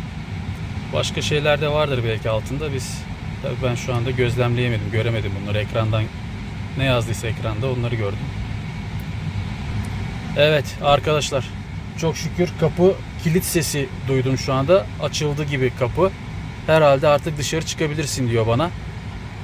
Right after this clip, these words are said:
Güncellendi. Şimdi şuradan bir, e, şöyle software'e bir bakalım. Ne diyor? "Security improvements oldu."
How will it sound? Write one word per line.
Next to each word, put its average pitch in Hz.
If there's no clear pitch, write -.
Güncellendi. 151
Şimdi 160
şuradan 156
bir, 160
e, 135
şöyle 143
software'e 143
bir 135
bakalım. 139
Ne 139
diyor? 127
"Security 143
improvements 127
oldu." 110